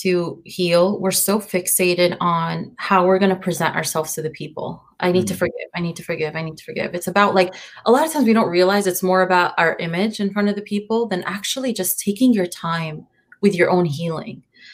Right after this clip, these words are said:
Speaker 1: Um, you know, forgiveness has to be real.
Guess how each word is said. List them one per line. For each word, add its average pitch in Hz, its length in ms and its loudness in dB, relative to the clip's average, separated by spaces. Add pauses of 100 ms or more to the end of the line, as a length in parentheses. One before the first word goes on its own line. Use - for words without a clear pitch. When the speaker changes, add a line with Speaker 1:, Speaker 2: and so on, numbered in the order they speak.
(200)
Speaker 1:
Um, 180 440 2 (480)
you 202 160 6
know, 202 400 2 (240)
forgiveness 233 560 0
has 185 220 -6
to - 60 -10
be 160 140 -10
real. 156 400 -10